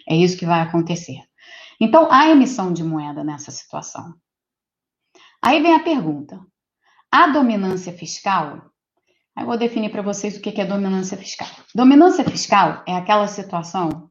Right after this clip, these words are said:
e, e nós já tivemos isso muito no nosso passado, em que, é, a política monetária fica completamente subserviente à política fiscal. Mas não totalmente subserviente de qualquer jeito, não. É assim.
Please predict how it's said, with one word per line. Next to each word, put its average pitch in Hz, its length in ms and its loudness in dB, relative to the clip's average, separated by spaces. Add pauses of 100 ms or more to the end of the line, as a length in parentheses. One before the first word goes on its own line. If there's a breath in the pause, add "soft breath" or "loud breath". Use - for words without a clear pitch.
(120)
e, 165 300 -6
e - 20 -4
nós 185 220 -2
já 185 80 -8
tivemos 175 420 -4
isso 170 260 -8
muito 180 240 -4
no 165 120 -2
nosso 143 260 -8
passado, 160 500 0 (560 loud breath)
em 247 220 6
que, 180 460 -2 (180)
é, 175 560 0
a 185 80 0
política 220 500 0
monetária 180 720 2 (320 soft breath)
fica 214 220 -4
completamente 233 840 2
subserviente 175 840 -4
à 180 40 -8
política 175 440 -8
fiscal. 170 480 -12 (460 soft breath)
Mas 233 180 4
não 311 280 8 (260)
totalmente 208 480 -2
subserviente 180 800 -6
de 175 140 -10
qualquer 175 360 -8
jeito, 175 300 -6
não. 143 200 -8
É 180 80 2
assim. 202 440 -4